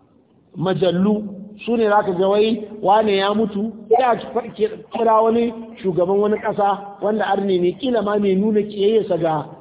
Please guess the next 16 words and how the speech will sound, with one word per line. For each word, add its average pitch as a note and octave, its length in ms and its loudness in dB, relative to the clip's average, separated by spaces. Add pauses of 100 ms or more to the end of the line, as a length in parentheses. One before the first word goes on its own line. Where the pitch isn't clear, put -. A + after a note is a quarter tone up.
(160)
addinin F3+ 340 0
musulunci. E3 640 -2 (300)
Sai G#3 100 4
ka G3+ 100 2
ji F#3+ 60 2
an F#3 240 0
ce, F#3 240 0 (340)
an G#3 120 0
gama G#3+ 200 2
ba G#3+ 160 2
da G3+ 100 2
labari, G3 520 2 (260)
sai G3+ 100 2
ka E3+ 160 -8
ji F#3 100 0
an, G3 340 -4